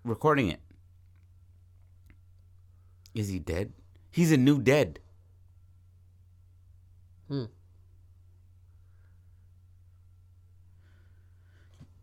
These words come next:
Speaker 2: I think that'd be interesting.
Speaker 1: He's a new dead from the crypt that they're watching.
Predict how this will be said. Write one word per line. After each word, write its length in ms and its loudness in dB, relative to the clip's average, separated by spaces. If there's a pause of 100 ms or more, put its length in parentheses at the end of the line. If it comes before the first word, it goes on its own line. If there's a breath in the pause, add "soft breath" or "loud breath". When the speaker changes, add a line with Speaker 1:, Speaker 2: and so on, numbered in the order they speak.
(220)
Speaker 2:
I 20 -16
think 120 -4
that'd 200 -2
be 120 -6
interesting. 400 -14 (240)
Speaker 1:
He's 220 0
a 80 4
new 320 4
dead 360 6
from 160 0
the 80 2
crypt 300 -2
that 140 2
they're 160 4
watching. 600 2